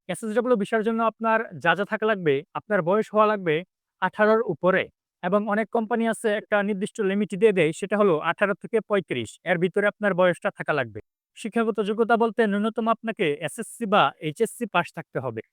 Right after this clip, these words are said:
আপনাকে জাপানিজ লেভেল এন ফোর অথবা জেএফটি পাস থাকতে হবে, এবং আপনি যেই সেক্টর আসবেন, সেটা ধরেন এগ্রিকালচার, কনস্ট্রাকশন, যেই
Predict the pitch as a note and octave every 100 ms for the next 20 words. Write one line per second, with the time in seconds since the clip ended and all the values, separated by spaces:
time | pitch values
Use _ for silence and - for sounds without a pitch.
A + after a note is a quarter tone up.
0 | _ - - A#3 A3 D#3 A#2+ F#3 - G#3+
1 | A3 - F3+ D#3+ F3 F#3+ C#3+ - - F3+
2 | G3+ - - F#3+ E3 F3+ - F3+ D3 A#2+
3 | C#3+ A3+ G3+ _ F#3+ D3 E3 - D#3 -
4 | - D3+ D3+ A#2+ C3 _ _ _ - F3
5 | F#3 G3 G#3 D3 G#3 F3 G#3+ A#3 - G3
6 | G3+ G#3 G3 C#3+ C#3+ G2+ _ _ _ -
7 | F#3+ G3 F#3+ G3 A3 A3+ D#3 G3+ G#3 F#3+
8 | G3+ G3+ G#3 _ _ _ F#3+ G3 - G3
9 | - F#3 G#3+ _ _ _ - F#3+